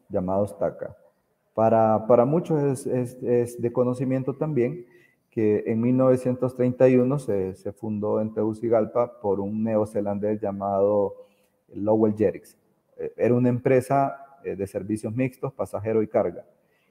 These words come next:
Y taca inició sus operaciones con un avión Stinson monomotor. La empresa posteriormente fue vendida a las aerolíneas nacionales. En el caso de Honduras, taca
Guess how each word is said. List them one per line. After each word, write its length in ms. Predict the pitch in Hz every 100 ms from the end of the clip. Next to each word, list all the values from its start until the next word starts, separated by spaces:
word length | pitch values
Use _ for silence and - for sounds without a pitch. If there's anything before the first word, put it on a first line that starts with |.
| -
Y 100 | 123
taca 320 | 113 131 143
inició 680 | 139 123 110 123 123 123 120
sus 160 | 131
operaciones 680 | 127 123 131 131 131 127 131
con 160 | - 113
un 220 | 113 117
avión 400 | 113 113 117 117 107
Stinson 800 | - - 127 110 - 120 180 240 _ _ -
monomotor. 720 | 101 104 104 101 90 - 82 _ _ _ _ _ _ _ -
La 80 | 110
empresa 540 | 104 123 123 131 120
posteriormente 640 | 113 - 113 113 120 123 120
fue 160 | 123
vendida 460 | 120 117 139 139 107
a 20 |
las 160 | 104 107
aerolíneas 560 | 104 104 104 117 117
nacionales. 640 | 113 107 120 135 127 127 -
En 120 | 101
el 100 | 92
caso 240 | 101 98
de 60 | 110
Honduras, 380 | 104 110 117 -
taca 440 | 113 107 110 113